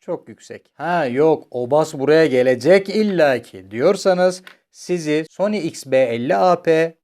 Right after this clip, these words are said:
gibi ekstra baslı, daha üst modellere doğru alalım. Kulaklık gerçekten çok küçük. Yanlış anlamayın ha, ebat olarak. Bundan nasıl böyle kaliteli bir ses çıkar diye endişe etmeyin. Çıkıyor.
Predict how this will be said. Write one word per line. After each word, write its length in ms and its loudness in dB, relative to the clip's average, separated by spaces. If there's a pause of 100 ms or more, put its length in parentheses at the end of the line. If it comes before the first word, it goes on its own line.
(100)
gibi 220 -12
ekstra 600 0
baslı, 580 0
daha 240 0
üst 200 -8
modellere 640 0
doğru 380 -8
alalım. 380 -10 (260)
Kulaklık 420 -8
gerçekten 520 0
çok 200 -2
küçük. 320 -20 (3500)
Yanlış 360 -10
anlamayın 380 -4
ha, 280 -6
ebat 260 -6
olarak. 360 -4 (160)
Bundan 340 -2
nasıl 280 -2
böyle 280 2
kaliteli 640 -2
bir 120 -4
ses 260 -6
çıkar 360 -2
diye 120 -4
endişe 300 -6
etmeyin. 600 -4 (800)
Çıkıyor. 440 -10